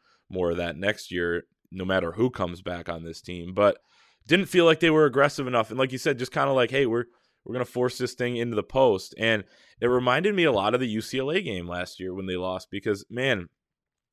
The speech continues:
it just felt like nobody was running anything. And then at the end of the game, when you needed a three or, you know, you needed a big bucket from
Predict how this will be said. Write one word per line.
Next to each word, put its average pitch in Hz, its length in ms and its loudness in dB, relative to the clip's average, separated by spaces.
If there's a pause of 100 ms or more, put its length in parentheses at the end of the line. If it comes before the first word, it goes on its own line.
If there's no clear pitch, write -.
it 123 80 2
just 120 220 -4
felt 120 220 2
like 113 140 -2
nobody 117 360 -2
was 107 120 -4
running 120 300 -2
anything. 101 340 -4
And 123 100 -2
then 135 100 2
at 131 100 -4
the 127 100 0
end 147 140 2
of 143 60 0
the 135 60 -2
game, 131 360 -4 (320)
when 107 160 -6
you 131 100 -2
needed 139 220 2
a 131 60 4
three 123 600 -2 (480)
or, 107 260 4
you 107 140 0
know, 104 80 0
you 101 160 -2
needed 131 200 0
a 117 40 6
big 104 320 -2
bucket 113 360 2
from 101 380 -2